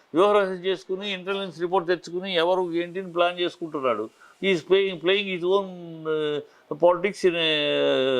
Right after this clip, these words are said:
uh, ge-, genuine way. ఆ, ఓట్లు కూడా ప్రజల్ని, "నేను మీకు చేసింది, మీ లబ్ధి పొందారంటే నాకు ఓటేయండి"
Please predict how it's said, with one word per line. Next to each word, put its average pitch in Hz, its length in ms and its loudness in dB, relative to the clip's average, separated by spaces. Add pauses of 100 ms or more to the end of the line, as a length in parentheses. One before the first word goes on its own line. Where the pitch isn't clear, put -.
uh, 117 380 0
ge-, 117 320 0
genuine 165 340 2
way. 120 260 2 (420)
ఆ, 170 80 6
ఓట్లు 180 540 2
కూడా 196 200 4
ప్రజల్ని, 190 500 -2 (280)
"నేను 202 340 0
మీకు 190 380 -4
చేసింది, 202 340 0
మీ 185 180 -4
లబ్ధి 175 260 4
పొందారంటే 208 640 4
నాకు 190 200 0
ఓటేయండి" 156 640 -4